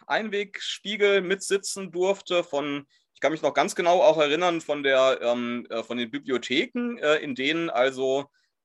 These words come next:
Bücher standen über Erkenntnistheorie und, äh, über wirklich, also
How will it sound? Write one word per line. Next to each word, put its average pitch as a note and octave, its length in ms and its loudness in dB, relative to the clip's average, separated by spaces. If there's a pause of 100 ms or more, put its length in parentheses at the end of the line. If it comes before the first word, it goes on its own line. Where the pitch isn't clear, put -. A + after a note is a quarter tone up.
Bücher F#3+ 280 0
standen D3 540 -2
über B2 220 0
Erkenntnistheorie D3+ 1200 -4
und, A#2 420 -6
äh, A#2 140 -2
über B2+ 420 2
wirklich, D#3 400 -4
also A#2 500 -2